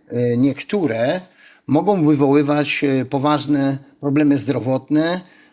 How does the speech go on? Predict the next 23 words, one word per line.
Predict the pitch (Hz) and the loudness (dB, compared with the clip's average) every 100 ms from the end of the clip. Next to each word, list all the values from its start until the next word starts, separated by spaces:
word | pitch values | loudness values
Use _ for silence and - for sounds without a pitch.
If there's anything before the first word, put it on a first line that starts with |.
| - | -12
w | - | -4
tym, | - 147 156 151 - _ | 0 2 2 0 -8 _
e, | 131 127 123 | -8 -4 -2
również, | 127 139 135 147 147 - - - 123 120 | 0 0 2 0 0 -4 -10 -10 -6 -6
e, | |
choroby | - 135 131 120 127 123 - _ _ _ | -4 -4 -2 -2 -4 -4 -10 _ _ _
nowotworowe, | 127 135 131 - 123 117 107 135 185 294 - - _ _ | -2 -2 -2 -2 0 0 0 0 -2 -6 -14 -20 _ _
e, | 127 120 120 | -8 -4 0
nie | 127 214 | 0 0
tylko | 254 151 147 | 0 0 -2
u | 135 139 127 120 | -2 0 0 0
kobiet, | - 107 127 185 | -4 -2 -2 0
ale | - 123 160 | -2 0 2
również | 147 117 151 147 - - _ | 2 2 0 0 -6 -14 _
u | 165 160 170 - | -4 -2 -2 -6
mężczyzn. | 180 175 - 131 104 - - _ - - - - | -4 -2 -2 -4 -8 -12 -20 _ -20 -20 -20 -6
Początkowo, | 147 165 147 - 254 156 | -4 0 0 0 2 0
kiedy | 120 143 127 135 | 0 -2 2 0
w | 117 | 2
ogóle | 165 160 147 | 2 2 2
odkryto, | 139 - 220 294 147 113 104 | -2 -4 -2 0 0 -2 -6
e, | - - 135 131 123 123 120 117 | -14 -20 -10 -6 -4 -4 -4 -4
że | 110 131 131 123 | -4 -2 0 -2